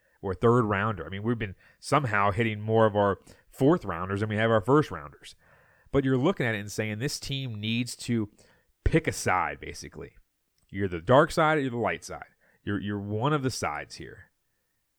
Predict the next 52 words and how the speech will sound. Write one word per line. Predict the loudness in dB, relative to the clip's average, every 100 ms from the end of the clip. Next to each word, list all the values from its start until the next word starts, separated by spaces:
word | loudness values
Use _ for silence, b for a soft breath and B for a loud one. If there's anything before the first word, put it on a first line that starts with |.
| -12
You | -4
can't | 0 0 2
be | 2
in | 0
the | -2
middle." | -8 -10 _ _ _ _ -10
And | -4
in | -2
the |
middle | 0 2 2 0 -6
is | -8
what | -2 -2 0
has | -4 -6 -8 0
gotten | 2 0 -4
this | -10 -10
team | -10 -10 -10 -12
to | -10
where | -2 0
it | 0
is | -4
now, | -4 -4 -2 -4 b b
where | -2 -2
it's | -2
just | -8 -10
mediocrity | -8 -4 0 2 2 -2 -8 -6
every | -6 -8
single | -10 -12
year. | -10 -10 -14 -20 _ _ b b b
You | -6
wanna | -2 2
talk | 2
about | 2 0
victory | 0 0 0 -2
Mondays | 0 -4 0 2 2 2 0 -2
and | -4
all | -4
that | -6
kind | -6 -10
of |
stuff? | -8 -4 -4 -6 b b b b b
Half | 0 2 4
the | 0
season | -2 -2 -2
is | -6 -8
a |
victory | -10 -8 -10
Monday, | -10 -12 -10 -10
so | -10
you | -10
just | -8
have | -6
to | -6